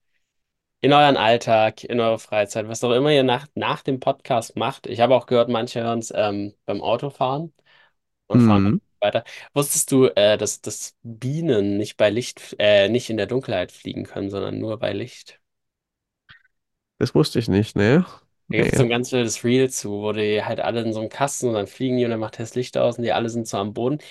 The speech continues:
Speaker 1: Gibt sicherlich auch Autofahrer, denen es so mit unserem Podcast geht. <laughs>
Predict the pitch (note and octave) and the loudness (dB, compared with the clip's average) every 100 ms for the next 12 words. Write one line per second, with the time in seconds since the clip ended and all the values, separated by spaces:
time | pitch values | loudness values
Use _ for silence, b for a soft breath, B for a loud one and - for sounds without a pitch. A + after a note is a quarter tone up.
0 | B B B - C#3 F3 F3 D#3+ D#3 C3+ | B B B -4 -2 0 4 4 4 4
1 | A#2+ C#3 C#3+ C3+ B2+ A#2+ A#2+ A2+ - A#2 | 6 4 2 4 4 4 2 0 -4 -6
2 | A2 G#2 G#2 G2+ A2 - G2 F2+ - - | -4 -4 -4 -2 -4 -4 -6 -6 -10 -10
3 | F#2+ - E3 E3+ | -10 -10 -2 -2